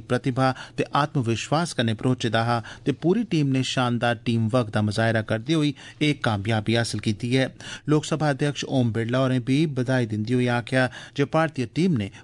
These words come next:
पूरे देशै दा दिल जित्ती लैता ऐ। गृहमंत्री अमित शाह होरें इस जित्त गी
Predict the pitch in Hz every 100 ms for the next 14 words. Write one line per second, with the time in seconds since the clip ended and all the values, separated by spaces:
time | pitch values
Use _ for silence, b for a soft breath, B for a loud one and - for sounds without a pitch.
0 | - 175 214 123 120 120 131 120 110 107
1 | 117 110 - 139 135 117 110 - 135 131
2 | B B 131 127 127 131 127 139 123 110
3 | 107 - 127 131 143 147 - 110 117 113
4 | 113